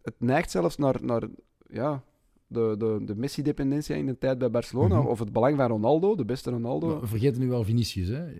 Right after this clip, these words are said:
Speaker 1: Ja, maar
Speaker 2: Heel
Speaker 1: zonder,
Speaker 2: snel.
Speaker 1: zonder, zonder Benzema is dat, ja,
Speaker 2: Ja, ja.
Speaker 1: is dat ook maar een schim van zichzelf.
Speaker 2: Dat is, dat is misschien wel waar.
Speaker 1: Het is
Speaker 2: Ehm,
Speaker 1: dat duo dat zo goed is,
Speaker 2: je had het
Speaker 1: samen.
Speaker 2: er net over Mark Bartra en de verkoudheid die opliep door, eh, de snelheid van, eh, Gareth Bale.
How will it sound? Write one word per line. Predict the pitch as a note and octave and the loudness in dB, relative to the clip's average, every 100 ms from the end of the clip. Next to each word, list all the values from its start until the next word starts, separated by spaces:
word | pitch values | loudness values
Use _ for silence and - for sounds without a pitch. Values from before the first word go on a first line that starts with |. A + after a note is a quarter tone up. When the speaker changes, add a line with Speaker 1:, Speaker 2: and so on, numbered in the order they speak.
| - | -10
Speaker 1:
Ja, | - B2+ F#3 | -2 2 6
maar | G#3+ | 8
Speaker 2:
Heel | - G#2 | 6 6
Speaker 1:
zonder, | D3+ F3+ F3 | 6 6 6
Speaker 2:
snel. | - | 4
Speaker 1:
zonder, | D3+ D3 C#3+ B2+ A#2 | 2 4 4 2 0
zonder | C3+ C3 A#2+ | 0 0 0
Benzema | A#2+ A2+ A2+ F#3+ | 0 0 0 -2
is | A#3+ C#3 | -4 -2
dat, | B2 A#2 A2+ - - _ _ | -2 -2 -6 -10 -20 _ _
ja, | - C3+ G#2 | -10 -6 -4
Speaker 2:
Ja, | G2+ - | -4 -4
ja. | G#2+ | -4
Speaker 1:
is | C#3+ B2+ | 0 2
dat | A#2+ | 0
ook | |
maar | - | 0
een | C#4+ | -6
schim | - D3 | -4 -4
van | B2 A#2 | -2 -4
zichzelf. | A2+ - - A#2+ - - | -6 -8 -8 -10 -14 -20
Speaker 2:
Dat | A#2 | -18
is, | - A2 - | -16 -18 -10
dat | A2 | -6
is | |
misschien | A#2 A#2+ | -2 0
wel | A#2 | 2
waar. | A2 C#3 | 2 0
Speaker 1:
Het | - | 2
is | C3+ | 6
Speaker 2:
Ehm, | D3 | 8
Speaker 1:
dat | B2 | 8
duo | F#3 A#3+ C#3 | 8 8 8
dat | B2 | 4
zo | - | 0
goed | G#2+ A2+ G#2+ | -2 0 -2
is, | G#2+ | -4
Speaker 2:
je | A#2 A#2 | 0 4
had | |
het | C#3 | 6
Speaker 1:
samen. | D#3 B2+ | 6 4
Speaker 2:
er | |
net | A#2+ C3+ | 2 0
over | C3+ B2 A#2 F#2+ | -2 -2 -4 0
Mark | G#2+ G2+ | 0 0
Bartra | E2+ A#2+ - C3+ | -2 -4 -4 -4
en | A2+ | 0
de | G#2+ | 0
verkoudheid | F#2 - B2 B2+ B2 | -2 -4 -4 -4 -4
die | A#2 | -2
opliep | A2+ A#2 A2 - F#2 | -4 -4 -8 -6 -6
door, | G#2 G2 | -4 -2
eh, | F#2+ F#2+ F#2+ - | -2 -2 -4 -4
de | A2+ | -4
snelheid | - A#2+ A#2 G#2+ - | 0 0 2 -2 -2
van, | A2 G2+ | -2 0
eh, | G2 F#2+ - F#2+ | 0 -2 -4 -4
Gareth | G2+ G2+ E2+ | -2 -2 0
Bale. | A2 C#3+ | 0 0